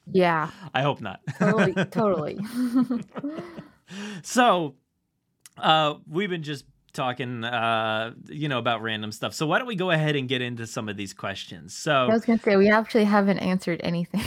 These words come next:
Speaker 1: <laughs>
Speaker 2: No, we haven't answered anything. Uh, but maybe we, maybe we actually answered everything. We don't know. We, we have no
Speaker 1: Right,
Speaker 2: idea.
Speaker 1: right.
Speaker 2: So, uh, let's, uh, let's see. This is the first one here. It comes from Darcy, and it says, uh, this was, uh, I think, like, an email or, or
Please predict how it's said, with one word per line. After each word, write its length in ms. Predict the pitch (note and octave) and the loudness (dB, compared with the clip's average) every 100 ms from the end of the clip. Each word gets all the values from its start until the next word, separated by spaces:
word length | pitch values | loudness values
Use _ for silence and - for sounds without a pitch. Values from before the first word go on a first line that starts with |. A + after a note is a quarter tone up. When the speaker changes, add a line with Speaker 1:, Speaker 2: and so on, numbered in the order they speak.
| - | -4
Speaker 1:
<laughs> 80 | D3+ | -2
Speaker 2:
No, 280 | D3+ B2 | 2 2
we 100 | A2+ | 2
haven't 220 | D3 F3 F3+ | 2 0 0
answered 280 | E3 D3+ C3 | -2 -2 -2
anything. 500 | B2 - G#2+ G2 G2 | -2 -4 -6 -6 -4
Uh, 260 | A2+ G#2+ | 0 0
but 180 | G2+ C#3 | -2 -4
maybe 360 | D#3+ F#3+ B3+ B3 | 0 2 2 0
we, 220 | G3+ - | -2 -4
maybe 380 | C#3+ D#3+ B3+ A#3 | -2 0 0 0
we 140 | E3 C#3 | 2 4
actually 340 | C3 C#3+ B2+ | 2 0 -2
answered 260 | A#2+ B2+ G#2+ | -2 -6 -4
everything. 500 | B2 B2 G2 E2 G2+ | -4 -6 -10 -10 -2
We 120 | D3+ | 0
don't 220 | D#3 B2+ | 2 2
know. 260 | F3 G2 - _ | 0 0 -6 _
We, 200 | C3 C3+ | -4 -4
we 160 | B2+ C3 | -2 0
have 120 | C3 | 0
no 120 | C3 B2 | 0 -2
Speaker 1:
Right, 100 | C#3+ | 0
Speaker 2:
idea. 300 | F3 G#2+ F2 | 0 0 -2
Speaker 1:
right. 220 | F3+ A#2+ | -6 -4
Speaker 2:
So, 320 | C#3 B2+ A#2 - - - - _ | -2 -2 -4 -12 -20 -20 -20 _
uh, 340 | C3+ C#3+ C#3 D3 | 0 2 2 0
let's, 340 | F3 G#3 B3 B3+ | -4 -4 -4 -2
uh, 340 | B3+ A#3+ A#3 | 0 0 -2
let's 220 | G#3+ A3+ - | -4 -8 -8
see. 540 | - - F3 E3+ E3 | -10 -8 -6 -4 -6
This 320 | C#3+ D#3+ E3 | -6 -6 -8
is 140 | G#3 G3 | -12 -12
the 80 | G#3 | -10
first 360 | - D3 - | -6 -6 -6
one 140 | D3 C3 | -8 -8
here. 260 | A#2 A#2+ | -6 -6
It 120 | C3+ - | -8 -6
comes 320 | C3 C3 C3+ | -6 -6 -8
from 160 | D3+ | -10
Darcy, 600 | C#3 A#2+ G#2+ G#2 F#3 A#3+ _ _ _ _ | -6 -2 -2 -4 -8 -10 _ _ _ _
and 200 | B2+ B2+ | -4 -2
it 120 | B2+ B2 | -2 -2
says, 520 | B2 A2+ A2+ A2+ A#2+ | 0 2 0 0 -4
uh, 100 | A#2+ | -4
this 220 | E3 - | -4 -4
was, 300 | G3 E3+ D#3 | -4 -4 -4
uh, 640 | E3 E3 D#3 D3+ D3 C#3+ - | -2 0 0 -2 -4 -4 -6
I 120 | D3 | -6
think, 200 | G#3 G3 | -6 -6
like, 140 | C#3+ | -6
an 80 | A#2 | -4
email 360 | A2 G#2+ G#2 G#2 | -4 -4 -4 -4
or, 360 | G2+ F#2 F#2+ | -6 -6 -6
or 320 | G2 G2 F#2+ | -6 -6 -6